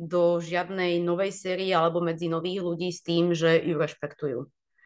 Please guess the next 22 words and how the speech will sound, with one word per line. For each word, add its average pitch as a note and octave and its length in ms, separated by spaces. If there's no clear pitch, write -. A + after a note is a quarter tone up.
Či G#3 160
už G3 160
má F3+ 160
také F3+ 240
alebo E3+ 400
onaké F3 320
výsledky. F3+ 800
Ehm, E3+ 720
je F#3+ 200
to A3 160
zvláštne, G3 1120
ale F3+ 240
možno F3+ 320
toto F3 320
je F3 80
práve E3+ 320
to, E3+ 80
čo E3+ 160
nás E3 160
posúva D#3+ 360
ďalej. C#3+ 360
Teda D#3+ 160